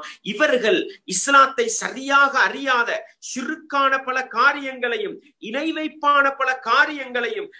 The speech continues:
நபிகளாருடைய வழிகாட்டலுக்கு எதிரான மார்க்கத்தில் புகுத்தப்பட்ட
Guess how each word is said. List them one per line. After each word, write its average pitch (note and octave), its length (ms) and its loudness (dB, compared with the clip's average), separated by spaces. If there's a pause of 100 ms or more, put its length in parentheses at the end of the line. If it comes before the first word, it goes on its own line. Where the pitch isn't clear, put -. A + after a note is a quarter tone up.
(140)
நபிகளாருடைய C#4 800 -2
வழிகாட்டலுக்கு C#4 920 -6 (160)
எதிரான D#4+ 600 0 (360)
மார்க்கத்தில் C#4+ 760 -2
புகுத்தப்பட்ட D#4 680 -6